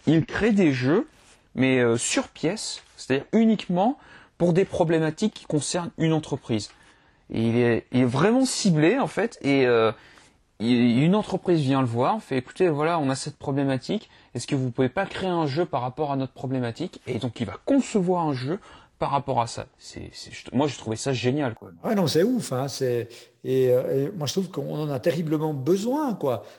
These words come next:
Speaker 2: Fina-, fina-, hein, c'est, euh, pour, pourquoi ? Parce qu'on est dans un contexte corporate, pourquoi on n'aurait pas le droit d'avoir du fun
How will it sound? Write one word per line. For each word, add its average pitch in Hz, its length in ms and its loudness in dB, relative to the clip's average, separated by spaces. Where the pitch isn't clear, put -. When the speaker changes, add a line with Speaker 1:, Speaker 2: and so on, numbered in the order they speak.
Speaker 2:
Fina-, - 280 -6
fina-, 156 300 -10
hein, 196 200 -2
c'est, 143 360 -4
euh, 139 120 -6
pour, 175 280 -8
pourquoi ? 202 680 2
Parce 165 220 -2
qu'on 165 280 -2
est 175 120 0
dans 143 180 -2
un 143 80 -2
contexte - 1120 -6
corporate, 196 880 0
pourquoi 240 420 0
on 254 40 -4
n'aurait 143 220 0
pas 196 80 0
le 185 80 0
droit 185 160 0
d'avoir 151 200 0
du 139 80 -4
fun 117 300 -6